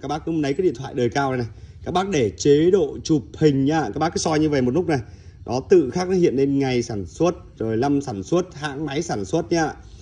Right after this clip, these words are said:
Nó có quả số <laughs> điện thoại vào nhà sản xuất luôn đấy ạ. Đó, T B hai bảy. Con này sản xuất tháng hai, hai không mười bảy nha các bác.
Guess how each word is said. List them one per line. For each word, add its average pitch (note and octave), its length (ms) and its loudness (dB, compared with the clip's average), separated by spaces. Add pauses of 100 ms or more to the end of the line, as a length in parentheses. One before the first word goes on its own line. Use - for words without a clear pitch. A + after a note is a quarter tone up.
(140)
Nó G2+ 60 -8
có - 200 -6
quả G#2 120 -6
số C3 220 0
<laughs> - 0 -
điện E3+ 180 -2
thoại - 200 -6
vào G#2 100 -6
nhà A2 140 -4
sản G2 120 -8
xuất D#3 200 -2
luôn C#3 100 0
đấy C#3 100 6
ạ. C3+ 120 2 (800)
Đó, A2 240 -2 (120)
T - 40 -2
B B2+ 180 4 (360)
hai A#2+ 260 0
bảy. F#2 360 -6 (840)
Con B2+ 100 -2
này B2+ 120 0
sản G#2 160 -8
xuất C#3+ 180 -4
tháng D#3 140 -4
hai, D3 160 -2
hai C#3+ 120 -2
không C#3 200 -2
mười B2 120 2
bảy G2+ 140 -4
nha G#2+ 100 -4
các C#3 100 -2
bác. D#3 200 2